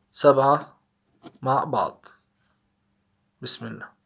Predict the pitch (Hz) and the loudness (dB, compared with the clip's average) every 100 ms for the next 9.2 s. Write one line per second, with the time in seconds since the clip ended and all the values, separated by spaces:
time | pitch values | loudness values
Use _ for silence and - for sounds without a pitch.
0 | _ _ _ _ _ _ _ _ _ _ | _ _ _ _ _ _ _ _ _ _
1 | _ _ _ _ _ _ - _ _ _ | _ _ _ _ _ _ -20 _ _ _
2 | _ _ _ _ _ _ _ _ _ _ | _ _ _ _ _ _ _ _ _ _
3 | _ _ _ _ _ _ _ _ _ _ | _ _ _ _ _ _ _ _ _ _
4 | _ _ _ - 123 156 139 127 135 127 | _ _ _ -12 -4 -2 -2 2 2 2
5 | 135 127 139 - - 127 117 113 82 _ | 0 0 -2 -8 -10 -6 -4 -6 -8 _
6 | _ _ _ _ 151 143 139 135 123 139 | _ _ _ _ -2 0 -2 -4 -4 -2
7 | 131 127 127 - 127 - _ - _ _ | 2 2 2 -2 -16 -20 _ -20 _ _
8 | _ - - - _ 165 147 127 165 147 | _ -20 -20 -20 _ 8 8 6 0 -6
9 | 117 | -10